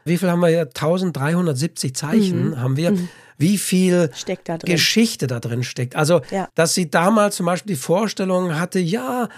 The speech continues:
Speaker 1: in dieses Aquarium könnte sie vielleicht mit ein, zwei Kindern zurückkehren. Und jetzt wissen wir, nur in diesem einen Satz, sie dachte daran, dass sie ihr Kind an diesen Ort würde bringen
Speaker 2: Mhm.
Speaker 1: müssen.
Speaker 2: Ja.
Speaker 1: Die haben ein gemeinsames Kind.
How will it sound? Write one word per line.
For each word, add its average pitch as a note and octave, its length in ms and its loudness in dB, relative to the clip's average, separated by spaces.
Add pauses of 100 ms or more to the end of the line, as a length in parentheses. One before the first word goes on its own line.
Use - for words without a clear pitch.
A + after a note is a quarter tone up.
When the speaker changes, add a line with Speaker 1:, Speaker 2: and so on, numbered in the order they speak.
(180)
Speaker 1:
in G3+ 220 2
dieses G3+ 180 0
Aquarium F3 640 -2
könnte F3 280 -4
sie D#3+ 160 -4
vielleicht - 260 -6
mit D#3 200 -4
ein, F3 260 0
zwei F3 300 -4
Kindern F#3 480 -2
zurückkehren. D#3+ 1400 -2 (240)
Und E3 180 4
jetzt D#3 380 0
wissen A3+ 420 2
wir, C#3+ 300 2 (320)
nur C4 460 4
in F#3+ 220 -2
diesem G3 360 -2
einen A3 300 2
Satz, G3 220 -2
sie D#3+ 140 -4
dachte G#3 320 -4
daran, F3 340 0
dass E3 200 -2
sie F#3 80 -6
ihr F3 180 -2
Kind G3+ 380 -2
an C#3+ 100 -2
diesen C#3+ 220 -2
Ort D#3 260 -2
würde C3+ 160 2
bringen B2+ 300 2
Speaker 2:
Mhm. C3 60 2
Speaker 1:
müssen. C#3+ 300 -2 (200)
Speaker 2:
Ja. F#3+ 240 -6
Speaker 1:
Die C3 120 4
haben C#3+ 400 2
ein D#3 280 0
gemeinsames D#3+ 640 -2
Kind. E3+ 380 -2